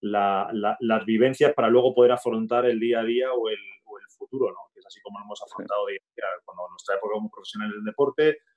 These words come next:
Speaker 1: como en este caso dirigentes, eh, de fútbol o Lorenzo de baloncesto, y como estamos afrontando el día a día en nuestra actual situación de, en la que estamos, pues, tanto Lorenzo como yo. Y el resto
Speaker 2: Sí,
Speaker 1: de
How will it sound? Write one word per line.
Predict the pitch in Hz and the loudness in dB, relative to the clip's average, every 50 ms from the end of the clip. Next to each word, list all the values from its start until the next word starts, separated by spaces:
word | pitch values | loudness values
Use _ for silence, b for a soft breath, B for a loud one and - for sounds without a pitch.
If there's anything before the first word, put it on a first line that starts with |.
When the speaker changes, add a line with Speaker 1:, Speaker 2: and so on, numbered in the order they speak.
| _ _ _ _ | _ _ _ _
Speaker 1:
como | - 104 104 104 101 101 | -2 0 0 0 0 0
en | 104 | -2
este | 104 - 107 | -2 -2 -2
caso | - 113 107 - 110 107 107 | -2 -2 0 0 2 2 2
dirigentes, | 104 104 104 104 - 117 113 110 110 - 107 107 104 104 - - | 2 0 -2 -2 0 0 0 0 2 4 4 4 4 2 0 0
eh, | 107 104 101 101 | 0 0 0 0
de | 98 98 | -2 -2
fútbol | 98 - 123 110 104 101 101 | 0 0 2 2 2 2 2
o | 98 | 2
Lorenzo | 101 110 107 107 110 | 0 0 -2 -2 -4
de | 107 | -4
baloncesto, | 107 110 110 110 - 139 127 - - 151 151 151 151 B B B B B _ - | -4 -4 -4 0 0 0 2 2 2 2 2 2 0 B B B B B _ -10
y | 113 110 | -6 -2
como | - 104 101 95 | -2 -2 -2 -2
estamos | 95 - 120 120 113 110 | 0 0 0 0 0 -2
afrontando | 110 110 107 107 104 107 107 107 107 107 | -2 -2 -2 0 0 0 0 2 2 2
el | 104 104 | 2 2
día | 107 107 104 | 0 0 0
a | 104 | 2
día | 101 107 110 113 117 | 2 2 2 2 2
en | 117 113 | 0 0
nuestra | 107 101 90 - - 95 95 92 90 90 87 85 | -2 -2 -4 -4 -4 -2 0 0 0 0 0 -2
actual | 82 - _ - 107 98 | -4 -6 _ -4 -4 -4
situación | 90 90 - 90 82 - - 107 104 92 | -4 -4 -6 -8 -6 -4 -4 -4 -4 -4
de, | 90 90 | -6 -6
en | 85 85 82 90 85 90 | -6 -6 -6 -8 -8 -10
la | 90 | -10
que | 87 | -10
estamos, | 87 - - 98 98 98 95 - _ | -10 -8 -8 -6 -6 -6 -8 -8 _
pues, | 98 92 - | -12 -12 -12
tanto | 90 87 - 90 | -14 -14 -12 -12
Lorenzo | 87 87 - - 92 | -12 -12 -12 -14 -16
como | 87 _ - | -16 _ -20
yo. | - 107 _ _ _ _ _ _ _ _ _ _ _ _ _ - | -20 -20 _ _ _ _ _ _ _ _ _ _ _ _ _ -2
Y | 110 107 | -2 0
el | 95 | 2
resto | 110 110 127 120 104 | 2 4 4 6 4
Speaker 2:
Sí, | 95 95 | 4 2
Speaker 1:
de | 98 | 0